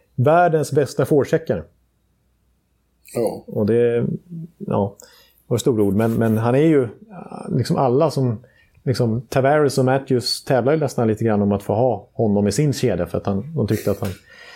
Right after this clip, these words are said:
Speaker 1: de lyfte sig med honom in till för att han är så duktig i sarghörnen och gräver fram puckar och så vidare. Vi ska väl, ja, jag håller med dig lite grann om att ibland känns det som att han blir lite överskattad, liksom. Men, men just i de faserna av spelet, vilket vi ju kanske inte ska underskatta då,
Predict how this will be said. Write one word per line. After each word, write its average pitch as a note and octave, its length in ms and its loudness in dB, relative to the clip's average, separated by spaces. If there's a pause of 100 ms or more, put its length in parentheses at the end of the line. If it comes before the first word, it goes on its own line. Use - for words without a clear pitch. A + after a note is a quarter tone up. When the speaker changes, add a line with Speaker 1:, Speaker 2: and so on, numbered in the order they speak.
(540)
Speaker 1:
de C#3+ 140 2
lyfte C#3+ 260 0
sig C#3+ 160 0
med B2+ 120 2
honom B2+ 280 2
in B2 100 2
till B2+ 280 0
för G#2+ 100 -6
att G2+ 60 -2
han A2+ 120 2
är G#2 60 2
så G2+ 80 -2
duktig G#2+ 280 0
i G2 40 0
sarghörnen G2+ 520 0
och G2 80 0
gräver G2 160 2
fram G2 180 -2
puckar G2+ 260 -2
och F2 60 -2
så F#2 80 -2
vidare. F2+ 200 2
Vi G2+ 80 2
ska A#2 160 -2
väl, A2+ 320 -2 (260)
ja, - 220 -6 (120)
jag A#2+ 220 0
håller B2+ 160 4
med C#3 140 4
dig B2 100 4
lite A#2+ 220 0
grann B2 160 0
om G#2+ 80 -2
att - 280 -8
ibland A#2+ 360 0
känns A2 160 0
det - 20 -10
som A2+ 140 0
att G2+ 80 -2
han G2+ 100 -2
blir G#2 100 2
lite G#2 260 0
överskattad, F#2+ 480 -2
liksom. F#2 240 -2
Men, G2 120 0
men A#2 160 0
just D#3 260 0
i C#3 40 2
de B2+ 260 -2 (180)
faserna D3+ 320 0
av A#2+ 40 -2
spelet, A#2 380 0
vilket B2 200 0
vi B2 60 0
ju B2 100 2
kanske A#2+ 240 -2
inte - 160 -2
ska F3 120 0
underskatta A2+ 480 -2
då, F#2 160 -4